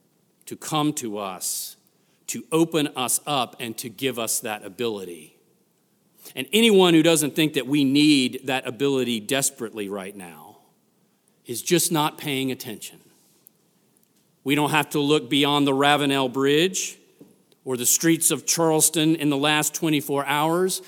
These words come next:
to see what is happening even in our own community.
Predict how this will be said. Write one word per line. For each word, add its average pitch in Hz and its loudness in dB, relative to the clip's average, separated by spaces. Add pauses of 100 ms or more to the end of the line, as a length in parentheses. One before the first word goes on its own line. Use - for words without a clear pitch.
(140)
to 139 0
see 185 4
what 170 0
is 139 -4
happening 170 -2
even 175 2 (100)
in 151 -2
our 139 -2
own 135 -4 (160)
community. 90 -6